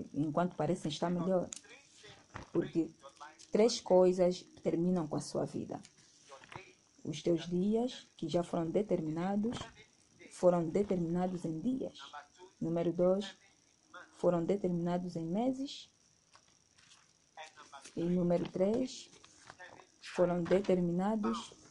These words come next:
por limitações, lim-, li-, barreiras que você não pode ultrapassar. A semana passada, uma das nossas pastoras morreu na Namíbia.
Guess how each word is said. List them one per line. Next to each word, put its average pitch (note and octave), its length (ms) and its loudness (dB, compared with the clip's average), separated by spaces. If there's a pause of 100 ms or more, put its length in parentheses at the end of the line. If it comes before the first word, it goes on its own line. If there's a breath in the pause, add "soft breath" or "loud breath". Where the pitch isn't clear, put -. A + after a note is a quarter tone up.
(180)
por E3 200 2
limitações, E3+ 1080 -2 (760)
lim-, D#3 400 -2 (920)
li-, D3+ 320 -2 (400)
barreiras F3+ 640 0
que D#3+ 100 -8
você F3 140 -2
não G3 140 0
pode G3 240 0
ultrapassar. D#3+ 580 -6 (560)
A F3 80 2
semana F3+ 360 2
passada, F3+ 640 2
uma F#3 200 0
das E3+ 240 -2
nossas F3 340 0
pastoras F3 600 2
morreu F#3+ 600 2
na E3+ 160 -2
Namíbia. F#3+ 560 2